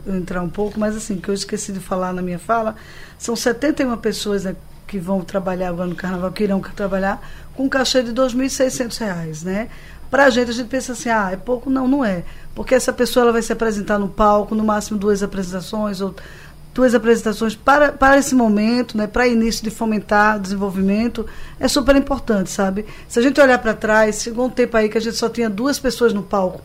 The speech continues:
Hoje a gente tem setenta e uma pessoas trabalhando, fazendo cultura, né,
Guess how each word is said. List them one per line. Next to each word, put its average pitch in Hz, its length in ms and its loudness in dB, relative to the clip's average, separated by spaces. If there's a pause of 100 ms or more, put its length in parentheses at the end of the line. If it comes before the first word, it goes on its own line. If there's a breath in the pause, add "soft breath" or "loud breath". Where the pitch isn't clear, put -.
(320 loud breath)
Hoje 240 220 2
a - 40 -2
gente 226 80 -6
tem 262 100 -2
setenta 240 440 -2
e 240 40 2
uma 233 120 0
pessoas 214 500 -6 (360 loud breath)
trabalhando, 214 880 2
fazendo 226 380 0
cultura, 208 580 -2
né, 208 280 -2